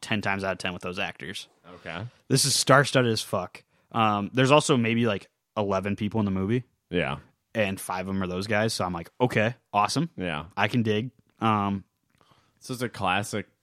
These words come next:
Speaker 2: heist film, right? Type of thing.
Speaker 1: so, <laughs> um, again,
Speaker 2: That's
Speaker 1: spoil-
Speaker 2: the premise
Speaker 1: Yeah,
Speaker 2: of it.
Speaker 1: premise.
Speaker 2: That's the premise of it.
Speaker 1: Uh, spoilery here, um, not what you expect as a movie.
Speaker 2: Okay. I mean, I've listened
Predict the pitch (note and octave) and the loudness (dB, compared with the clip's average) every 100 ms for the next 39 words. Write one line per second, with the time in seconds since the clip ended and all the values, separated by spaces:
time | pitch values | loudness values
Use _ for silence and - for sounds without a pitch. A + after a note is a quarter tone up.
0 | - F#2 A2 - - C2 G#1+ B1+ E2+ - | -10 -2 -2 -2 -8 -8 -6 -6 -6 -8
1 | _ _ _ _ F2+ F2 F2 F2+ F#2 G#2+ | _ _ _ _ -10 -10 -8 -8 -8 -10
2 | _ _ _ _ _ - - _ _ _ | _ _ _ _ _ -16 -16 _ _ _
3 | - - F3+ B2+ G#2 - E4 - - - | -8 4 8 8 6 -2 -4 -4 -8 -20
4 | _ C#3+ C3+ B2+ B2 B2 A#2 - _ _ | _ 6 8 10 8 8 4 -4 _ _
5 | _ _ _ C3 B2 C#3+ D#3+ D3 C3 E3 | _ _ _ 2 6 6 8 8 8 10
6 | D#3+ A#2+ D#2 - A#2 D#2 E3+ C3+ G2+ - | 8 6 0 2 2 4 6 6 4 -4
7 | F#2+ - - E2+ C#2 D2 B1 C#2 - - | -6 -10 -8 -8 -8 -12 -12 -10 -10 -6
8 | - D3+ D3 D#3 D#3 D3+ D3+ D#3 D3+ A#2 | 0 6 6 6 6 4 2 0 -2 2
9 | G#2+ G2+ F#2 - _ G#2+ G2+ F#2 - F#2 | 2 2 0 -8 _ -4 -4 -6 -8 -8
10 | F2+ - - - - - A2 - E2 D#2+ | -8 -10 -14 -16 -12 -8 -4 -4 -4 -6
11 | D2 - _ _ _ _ _ _ - A2 | -10 -14 _ _ _ _ _ _ -4 2
12 | B2 A#2 A#2+ A2+ G#2 F2+ E2+ D#2+ | 4 4 4 4 0 0 -4 -8